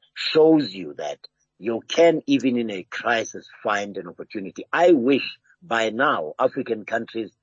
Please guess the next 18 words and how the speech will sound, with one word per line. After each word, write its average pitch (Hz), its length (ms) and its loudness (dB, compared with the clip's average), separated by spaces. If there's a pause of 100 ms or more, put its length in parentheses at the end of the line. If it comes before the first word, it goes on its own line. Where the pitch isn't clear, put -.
(240)
would 110 140 -4
have 107 240 -6
built 127 280 0
the 107 100 0
capacity 107 640 -4
to 104 80 -12
make 98 480 -2 (260)
P 127 200 -8
P 113 260 -10
E. 101 300 -8 (380)
You 131 160 2
know, 185 200 6
well, 147 140 0
last 185 340 0
year 175 180 6
when, 143 420 2
when 135 220 -2
covid 131 440 -2